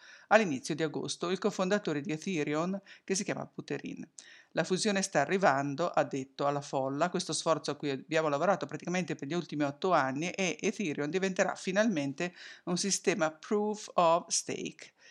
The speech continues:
Il pubblico ha applaudito. "Se c'è una cosa che la comunità delle criptovalute ha in abbondanza, sono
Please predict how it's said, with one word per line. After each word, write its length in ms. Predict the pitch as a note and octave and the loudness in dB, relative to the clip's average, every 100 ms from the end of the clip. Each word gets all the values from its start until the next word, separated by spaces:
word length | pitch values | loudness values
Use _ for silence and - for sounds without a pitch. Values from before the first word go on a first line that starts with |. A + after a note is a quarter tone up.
| _ | _
Il 140 | A#3 - | -2 0
pubblico 420 | C#3+ D#3 D#3 E3+ | 0 -2 0 0
ha 60 | |
applaudito. 760 | G3 - D#3+ E3 D3+ - D#3 D#3 - - | 0 0 -2 -2 -8 -4 -4 -4 -20 -16
"Se 140 | - C#3+ | -6 -2
c'è 140 | E3 | 0
una 120 | D3+ | 0
cosa 300 | D3 E3+ D#3 | 2 2 2
che 80 | D3+ | 0
la 100 | C#3+ | -2
comunità 360 | D#3 D3+ D3 F3 | 0 0 2 2
delle 160 | D3 | 0
criptovalute 680 | C#3+ F#3 - D#3+ F3 F#3+ F#3+ | 0 -2 -2 0 0 0 0
ha 20 | |
in 140 | F#3 | 2
abbondanza, 920 | E3 E3 A#3 G3+ C3 C#3 - G#3 - - | 2 4 4 6 4 2 2 2 2 -4
sono 640 | - - D#3+ C#3+ D#3+ G3+ | -2 2 2 2 0 -2